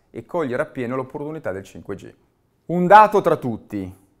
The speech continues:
le imprese italiane che hanno investito nel cinque G si proietteranno entro un anno verso una crescita di ricavi sei volte superiore a chi non l'ha fatto.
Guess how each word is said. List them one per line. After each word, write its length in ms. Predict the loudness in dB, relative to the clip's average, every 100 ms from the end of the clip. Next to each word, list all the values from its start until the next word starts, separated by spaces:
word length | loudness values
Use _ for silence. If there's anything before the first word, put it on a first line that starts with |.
| _
le 100 | -6
imprese 380 | -4 0 0 0
italiane 600 | 0 0 2 -2 -2 -6
che 100 | -4
hanno 160 | -2 -4
investito 600 | -4 -6 -6 -8 -4 -4
nel 180 | -4
cinque 400 | -8 -10 -8 -8
G 400 | -8 -8 -10 -12 _
si 180 | -12 -10
proietteranno 840 | -4 -2 -2 -2 0 0 -2 -4 -6
entro 260 | -8 -8
un 80 | -6
anno 560 | -4 -4 -6 -8 -10 -14 _ _
verso 340 | -4 -4 -4 -6
una 160 | -6
crescita 420 | -4 -6 -6 -8 -8
di 80 |
ricavi 640 | -6 -6 0 0 0 -6 -14
sei 240 | -6 -4
volte 340 | 2 2 2 -6
superiore 500 | -8 -6 -4 -2 -4
a 40 |
chi 140 | -8
non 160 | -8 -4
l'ha 80 | -4
fatto. 640 | -4 -6 -8 -16 -16 _